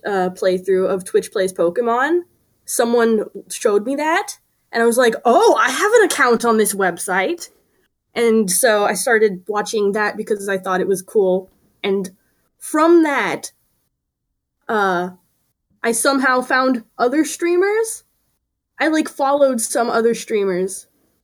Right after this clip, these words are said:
from, like, YouTubers that had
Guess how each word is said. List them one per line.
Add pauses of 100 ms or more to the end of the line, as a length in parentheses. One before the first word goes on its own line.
(600)
from,
like, (600)
YouTubers (240)
that
had